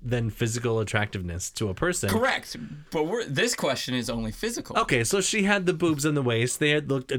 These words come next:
Speaker 1: identical. I think they were the same weight and everything. So they had all the body is the same. The face looked the same if they were making the same expression, but the expression on the face is very important to me. And I,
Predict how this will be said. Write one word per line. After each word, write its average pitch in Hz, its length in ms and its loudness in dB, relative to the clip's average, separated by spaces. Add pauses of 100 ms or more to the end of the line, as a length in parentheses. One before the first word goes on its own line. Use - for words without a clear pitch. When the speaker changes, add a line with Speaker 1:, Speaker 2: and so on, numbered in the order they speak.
(100)
Speaker 1:
identical. 120 580 2
I 104 140 2
think 139 180 -2
they 143 80 2
were 117 100 2
the 104 120 2
same 110 360 2
weight 101 240 2
and 95 80 -2
everything. 90 420 -2
So 113 140 -2
they 123 140 2
had 139 220 2
all 107 260 0
the 110 100 0
body 101 440 -2
is 85 160 -8
the 90 100 -4
same. 85 360 -8 (280)
The 131 160 -2
face 143 500 -2
looked 135 340 -2
the 113 80 -2
same 110 260 -2
if 104 140 -2
they 117 100 0
were 107 60 0
making 104 220 -2
the 98 60 -2
same 95 220 -2
expression, 107 520 -4
but 175 240 0 (340)
the 131 80 0
expression 113 440 -2
on 104 60 0
the 107 80 0
face 208 380 -2
is 101 120 -2
very 95 140 0
important - 360 -4
to 101 80 -6
me. 92 260 -4 (640)
And 104 120 0
I, 98 160 0